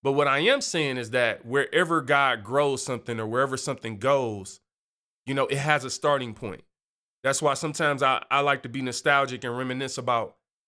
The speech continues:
how did I get here? How did I get to inspire God's people to where you, right there, like, whoever you are, you legit listening to me? Do you realize how crazy that is? Like, you right now. Yeah, you. I'm talking about, don't shake your head. Don't,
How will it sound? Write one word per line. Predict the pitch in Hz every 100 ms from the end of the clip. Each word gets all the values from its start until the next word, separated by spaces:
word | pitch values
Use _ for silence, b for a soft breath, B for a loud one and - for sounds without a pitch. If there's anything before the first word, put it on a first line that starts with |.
| _
how | - 180
did | 226
I | 208
get | 139 190
here? | 156 139 90 104
How | 175
did | 196 190
I | 180
get | 127 185 -
to | 180
inspire | 151 - 151 143
God's | 135 131 127
people | 170 - 113
to | - 147
where | 127
you, | 107 120 269
right | 147 98 156 226
there, | 285 151
like, | 110 104 -
whoever | 151 190 208
you | 196 233
are, | 190 101 _ _ _ _ _ _ _ _ -
you | 190 311
legit | 311 175 127 262 165
listening | 185 277 247 214
to | 170
me? | 147 104 85 _ _ _ _ _ _ -
Do | 196
you | 233 285
realize | 269 269 262 254
how | 240 233
crazy | 208 220 233 208 233
that | 233
is? | 247 247 233 - _ _ -
Like, | 185 196 160
you | 185 269 262
right | 214 220 208
now. | 247 190
Yeah, | 262
you. | 240 240 339 165 - _
I'm | - -
talking | 165 185 208
about, | 196 208 b b _ -
don't | 165 240
shake | 277 262 247
your | 214
head. | 160 170 196 185
Don't, | 175 226